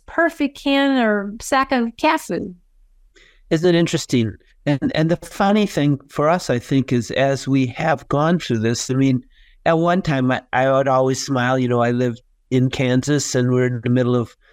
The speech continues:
Speaker 2: corn and wheat fields, and my cat would go out hunting, and, and people, as I would say what you're saying, they'd say, "Uh, when your cat goes out in that cornfield, is it hunting corn?" <laughs> You know, because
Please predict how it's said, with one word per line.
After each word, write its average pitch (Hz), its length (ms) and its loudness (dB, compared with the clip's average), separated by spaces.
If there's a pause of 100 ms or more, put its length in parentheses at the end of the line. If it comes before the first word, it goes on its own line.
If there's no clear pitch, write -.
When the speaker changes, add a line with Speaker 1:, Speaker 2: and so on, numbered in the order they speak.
(220)
Speaker 2:
corn 131 300 0
and 127 120 0
wheat 139 240 -2
fields, 131 400 0
and 120 100 2
my 123 140 2
cat 123 380 -2
would 113 160 -2
go 120 120 2
out 120 180 2
hunting, 139 460 2
and, 123 220 0 (360)
and 123 420 0
people, 139 600 0
as 120 160 0
I 120 120 0
would 123 160 0
say 196 340 0
what 202 180 0
you're 143 180 0
saying, 240 440 2
they'd 180 220 2
say, 175 240 0 (340)
"Uh, 185 300 0
when 214 160 -4
your 392 120 0
cat 392 220 -4
goes 330 220 0
out 330 180 0
in 240 120 0
that 220 220 2 (440)
cornfield, 226 420 2
is 139 140 -2
it 165 140 0
hunting 277 380 2
corn?" 190 640 0
<laughs> - 40 -20
You 180 100 0
know, - 360 -2 (360)
because 185 500 -2